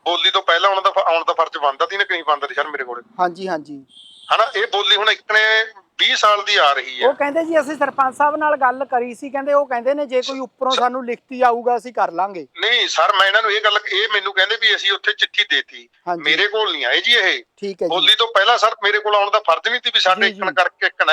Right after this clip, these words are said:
Speaker 1: ਵੀ ਆਪਾਂ ਇਹਨੂੰ ਸੁਲਝਾਈਏ।
Speaker 2: ਹਾਂਜੀ,
Speaker 1: ਮੈਂ
Speaker 2: ਹਾਂਜੀ।
Speaker 1: ਫੇਰ ਇਹ ਕਿਸੇ ਅਫਸਰ ਨਾਲ ਗੱਲ ਕਰਦਾ।
Speaker 2: ਜੀ,
Speaker 1: ਹੁਣ
Speaker 2: ਜੀ।
Speaker 1: ਸਰ ਇੱਕਦਮ ਬੋਲੀ ਤੇ ਆ ਕੇ ਸਰਪੰਚ ਕਿਵੇਂ ਛੱਡ ਦੂਗਾ ਜੀ, ਇੱਕਦਮ
Speaker 2: ਜੀ।
Speaker 1: ਬੋਲੀ ਤੇ?
Speaker 2: ਜੀ, ਜੀ।
Speaker 1: ਉਹ
Speaker 2: ਜ਼ਰੂਰ
Speaker 1: ਤਾਂ
Speaker 2: ਜੀ।
Speaker 1: ਤੁਸੀਂ ਵੀ ਦੱਸੋ ਸਰ ਜੇ ਛੱਡ ਦੂਗਾ।
Speaker 2: ਹੂੰ,
Speaker 1: ਮੈਂ
Speaker 2: ਪ੍ਰੋਸੈਸ
Speaker 1: ਕਿਹਾ
Speaker 2: ਹੁੰਦਾ
Speaker 1: ਵੀ
Speaker 2: ਕੋਈ,
Speaker 1: ਅ,
Speaker 2: ਪ੍ਰੋਸੈਸ ਦੇ
Speaker 1: ਪ੍ਰੋਸੈਸ
Speaker 2: ਮੁਤਾਬਕ।
Speaker 1: ਹੁੰਦਾ, ਮੈਂ ਇਹਨਾਂ ਨੂੰ
Speaker 2: ਹਾਂਜੀ।
Speaker 1: ਕਿਹਾ ਮੈਂ ਤੁਹਾਡੇ ਨਾਲ ਚੱਲੂਗਾ,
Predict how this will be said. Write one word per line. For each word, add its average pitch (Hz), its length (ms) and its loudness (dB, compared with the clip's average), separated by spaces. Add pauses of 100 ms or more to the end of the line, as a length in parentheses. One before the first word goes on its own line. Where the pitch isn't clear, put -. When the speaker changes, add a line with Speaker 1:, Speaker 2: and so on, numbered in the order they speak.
(120)
Speaker 1:
ਵੀ 220 60 2
ਆਪਾਂ 208 240 2
ਇਹਨੂੰ 233 120 0
ਸੁਲਝਾਈਏ। 165 540 -4 (120)
Speaker 2:
ਹਾਂਜੀ, 196 280 -2
Speaker 1:
ਮੈਂ 214 60 0
Speaker 2:
ਹਾਂਜੀ। 202 140 0
Speaker 1:
ਫੇਰ 185 180 2
ਇਹ 220 60 2
ਕਿਸੇ 220 240 2
ਅਫਸਰ 214 240 2
ਨਾਲ 220 140 2
ਗੱਲ 214 180 4
ਕਰਦਾ। 202 360 2 (200)
Speaker 2:
ਜੀ, 202 140 -8
Speaker 1:
ਹੁਣ 190 80 -2
Speaker 2:
ਜੀ। - 40 0
Speaker 1:
ਸਰ 233 160 4
ਇੱਕਦਮ 233 440 0
ਬੋਲੀ 214 300 2
ਤੇ 226 120 2
ਆ 226 80 6
ਕੇ 226 200 0
ਸਰਪੰਚ 214 420 0
ਕਿਵੇਂ 214 220 0
ਛੱਡ 196 180 0
ਦੂਗਾ 185 240 -2
ਜੀ, 175 80 -4
ਇੱਕਦਮ 202 320 -2
Speaker 2:
ਜੀ। 196 60 -2
Speaker 1:
ਬੋਲੀ 175 240 -4
ਤੇ? - 160 -12 (260)
Speaker 2:
ਜੀ, 185 200 -14
ਜੀ। 147 260 -16 (320)
Speaker 1:
ਉਹ 156 80 -6
Speaker 2:
ਜ਼ਰੂਰ 175 180 -2
Speaker 1:
ਤਾਂ 220 100 2
Speaker 2:
ਜੀ। - 60 -8
Speaker 1:
ਤੁਸੀਂ 208 200 0
ਵੀ 185 60 2
ਦੱਸੋ 196 180 0
ਸਰ 196 180 2
ਜੇ 214 60 2
ਛੱਡ 175 180 2
ਦੂਗਾ। 165 220 -2
Speaker 2:
ਹੂੰ, 202 400 -8
Speaker 1:
ਮੈਂ 202 100 -10
Speaker 2:
ਪ੍ਰੋਸੈਸ 226 340 2
Speaker 1:
ਕਿਹਾ 247 140 2
Speaker 2:
ਹੁੰਦਾ 233 200 4
Speaker 1:
ਵੀ 202 60 -2
Speaker 2:
ਕੋਈ, 208 200 -2
Speaker 1:
ਅ, 202 60 -6
Speaker 2:
ਪ੍ਰੋਸੈਸ 190 300 -4
ਦੇ 202 60 0
Speaker 1:
ਪ੍ਰੋਸੈਸ 185 420 2
Speaker 2:
ਮੁਤਾਬਕ। 202 160 2
Speaker 1:
ਹੁੰਦਾ, 185 160 2
ਮੈਂ 240 80 6
ਇਹਨਾਂ 214 160 4
ਨੂੰ 240 80 2
Speaker 2:
ਹਾਂਜੀ। 147 100 -6
Speaker 1:
ਕਿਹਾ 254 260 0
ਮੈਂ 180 140 4
ਤੁਹਾਡੇ 185 240 2
ਨਾਲ 151 260 2
ਚੱਲੂਗਾ, 143 440 0